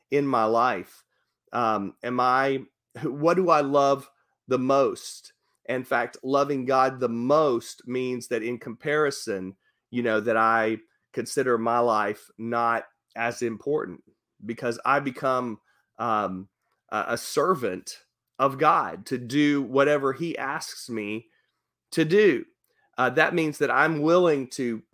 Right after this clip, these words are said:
pick up my cross, carry my cross. Um, here's how one author puts it. He, he says, uh, Morris says like this. He says, "John wants us to understand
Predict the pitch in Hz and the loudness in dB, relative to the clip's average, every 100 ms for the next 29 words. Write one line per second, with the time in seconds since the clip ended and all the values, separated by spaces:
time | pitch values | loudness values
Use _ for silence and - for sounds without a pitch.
0 | _ _ - 156 180 - 156 123 - 117 | _ _ -10 -2 -2 0 -2 -4 -2 -2
1 | 82 - - - 175 175 147 110 _ _ | -2 -8 -12 0 2 4 2 -2 _ _
2 | _ 120 113 107 151 151 104 - - - | _ -2 -2 -2 0 2 2 0 -10 -18
3 | - _ _ _ - 117 123 160 156 170 | -20 _ _ _ -4 -2 0 -2 0 2
4 | 135 120 - - 131 143 139 120 - 95 | 4 4 0 -6 0 2 2 0 -2 -4
5 | 90 _ _ _ _ 127 113 127 117 - | -6 _ _ _ _ -4 -2 -2 -2 -4
6 | _ _ _ _ - 131 123 131 - 139 | _ _ _ _ -10 -8 -6 -8 0 2
7 | 120 117 113 110 107 131 147 120 110 - | 2 0 -2 -2 0 2 4 4 0 -8
8 | - - 127 117 113 107 - 107 - 107 | -8 -2 0 0 -2 -2 -2 -4 -6 -8
9 | 110 107 113 147 151 170 175 180 170 - | -8 -8 -6 0 4 4 2 0 -6 -12
10 | _ 120 131 139 135 120 - - 123 123 | _ -2 0 0 -4 -8 -6 -4 -4 -4
11 | 123 - 101 95 92 | -6 -8 -8 -8 -10